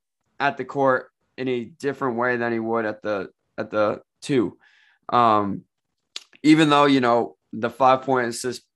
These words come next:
five point seven assists per game this season, uh, came from him mostly playing the two, probably, like,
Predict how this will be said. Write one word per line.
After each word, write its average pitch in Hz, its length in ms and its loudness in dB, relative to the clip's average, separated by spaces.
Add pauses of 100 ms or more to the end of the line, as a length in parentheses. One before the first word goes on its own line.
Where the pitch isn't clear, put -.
(120)
five 131 400 2
point 127 240 0
seven 120 220 -2
assists 117 320 -8
per 113 80 -6
game 117 380 0
this 113 200 -6
season, 113 400 -4 (420)
uh, 113 220 2
came 156 460 2
from 131 240 -2
him 123 280 0
mostly 135 480 0
playing 123 280 -6
the 113 80 -6
two, 117 340 -4
probably, 120 300 -2
like, 113 260 -4